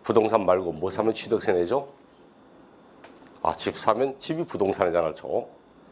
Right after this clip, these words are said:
우리 차량 사면은 취등록세 낸다고 이야기해요. 차량 사면은 취등록세 이런 이야기하죠. 그래서 취득세는 과세 물건의 소유권 취득할 때 내는 세금입니다.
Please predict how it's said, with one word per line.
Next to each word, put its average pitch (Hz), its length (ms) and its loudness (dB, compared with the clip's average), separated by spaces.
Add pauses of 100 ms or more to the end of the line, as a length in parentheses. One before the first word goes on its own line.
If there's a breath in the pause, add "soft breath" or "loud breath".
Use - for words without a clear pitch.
(960 loud breath)
우리 92 140 0
차량 156 340 2
사면은 143 600 0
취등록세 165 680 0
낸다고 92 380 2
이야기해요. 80 240 0
차량 101 260 -2
사면은 90 280 0
취등록세 101 800 0
이런 98 160 2
이야기하죠. 87 560 2 (560 loud breath)
그래서 123 220 2
취득세는 127 520 2
과세 98 360 4
물건의 98 300 0
소유권 139 500 -2
취득할 113 360 2
때 117 100 -4
내는 95 240 2
세금입니다. 78 580 -2